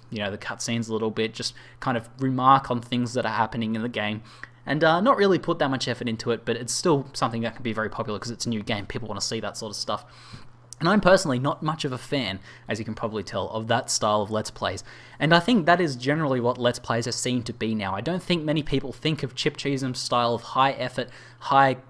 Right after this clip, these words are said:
qual-, quality commentary, transformative work guides slash walkthrough slash, uh, entertaining, hilarious, uh, Let's Play. I think they more think of what is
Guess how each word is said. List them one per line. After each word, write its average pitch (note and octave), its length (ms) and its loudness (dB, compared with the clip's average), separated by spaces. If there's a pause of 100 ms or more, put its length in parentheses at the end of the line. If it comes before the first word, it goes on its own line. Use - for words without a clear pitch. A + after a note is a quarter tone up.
(140)
qual-, C3 260 4
quality C3+ 460 4
commentary, B2 580 0
transformative C#3 760 0
work B2 360 0
guides A#2+ 400 2
slash - 380 -2
walkthrough A#2+ 460 -4
slash, - 400 -2 (280)
uh, G#2+ 220 0 (220)
entertaining, A#2+ 600 -2
hilarious, G#2 600 -2 (320)
uh, G2 140 -2
Let's A2+ 220 0
Play. A#2 260 0
I B2+ 40 0
think G3+ 180 -2
they D3 100 2
more D3+ 340 0
think D3 280 -4
of A#2+ 160 -2
what A#2+ 160 4
is A2 160 -6